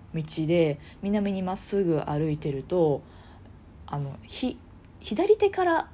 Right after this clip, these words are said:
こう、日が差してるわけですよね。で、朝だから、まあまあ、そんな、結構斜めってるんですよ。日の、日差しの角度としては。で、わかりますかね？まっすぐ差すと、こう、左手とか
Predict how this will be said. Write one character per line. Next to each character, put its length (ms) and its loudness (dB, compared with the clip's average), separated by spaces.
こ 340 2
う、 160 -20
日 160 0
が 200 2
差 140 -8
し 100 -8
て 80 -2
る 80 -2
わ 60 -6
け 60 -8
で 60 -12
す 80 -16
よ 80 -6
ね。 200 -4
で、 80 -6
朝 240 -2
だ 120 2
か 80 -2
ら、 100 -2
ま 240 -2
あ 60 2
ま 140 -2
あ、 40 -2
そ 180 -6
ん 100 -8
な、 260 -6
結 100 -10
構 120 -2
斜 280 -2
め 60 -4
っ 40 -8
て 160 -4
る 60 0
ん 60 0
で 60 -4
す 120 -8
よ。 100 -6
日 160 -6
の、 200 -4
日 100 -10
差 80 -4
し 100 -4
の 80 -4
角 220 -6
度 100 -4
と 120 -8
し 80 -10
て 100 -6
は。 140 -12
で、 320 0
わ 100 -2
か 100 -4
り 80 0
ま 60 2
す 80 -4
か 80 -2
ね？ 160 -6
ま 140 -2
っ 40 -4
す 300 -4
ぐ 120 2
差 160 -4
す 160 -10
と、 260 -2
こ 560 0
う、 920 -20
左 420 0
手 280 2
と 180 -2
か 220 -4